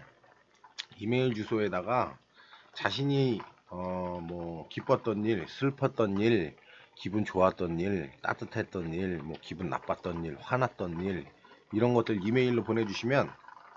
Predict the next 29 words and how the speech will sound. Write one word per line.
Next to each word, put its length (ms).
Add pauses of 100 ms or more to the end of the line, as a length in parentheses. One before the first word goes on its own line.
(500)
제가 200
읽어서, 600 (760)
읽어드리고, 580
사연 300
읽어드리고, 800 (100)
그리고 260
그냥 300
뭐, 260 (720)
고민 320
상담, 320
뭐, 380 (500)
서로, 320 (480)
에스케이님, 560
코화 320
안녕하세요. 540 (760)
서로 220
이제 220
뭐, 460 (140)
대화 260
나누고, 420
고민 300
상-, 280 (540)
고민 300
상담하고, 580
뭐, 160
그런 260
식으로 340
할 160
거니까, 540